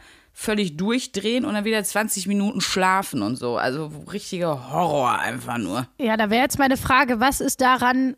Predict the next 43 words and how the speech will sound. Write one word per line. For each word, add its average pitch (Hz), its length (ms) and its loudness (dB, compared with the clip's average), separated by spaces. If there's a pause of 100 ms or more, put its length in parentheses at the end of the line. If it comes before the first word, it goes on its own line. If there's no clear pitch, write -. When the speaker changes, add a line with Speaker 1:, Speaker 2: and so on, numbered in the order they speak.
Speaker 2:
äh, 220 100 -8 (100)
die 233 280 -2
lebensverbessernde 247 920 2
Maßnahme 185 840 4 (160)
an 220 140 0
der 202 140 4
Wochenaufgabe? 185 960 2 (600)
Also 220 180 2
ist - 180 2
das 277 160 4
mehr 262 220 4
so 262 80 4
von 247 240 2
wegen, 247 180 4
ich 226 160 -2
will 247 100 4
das 240 140 2
mal 233 160 2
erleben, 214 540 4 (400)
ich - 80 -6
will 254 100 4
mal 254 140 4
gucken, 277 380 0
wie 247 100 4
es 247 80 0
Speaker 1:
Genau. 240 160 4
Speaker 2:
einem 147 80 6
damit 233 320 2
geht? 269 400 2 (760)
Weil 214 140 2
optimierend 254 680 2
ist - 160 -4
das 294 120 -2
ja 269 80 2
jetzt 262 160 -2
nicht 277 180 2
unbedingt, 196 400 0
das 196 100 -2
ist - 140 -2
ja 233 80 0
eher 254 200 2
eine 233 120 2
Bestrafung. 220 840 2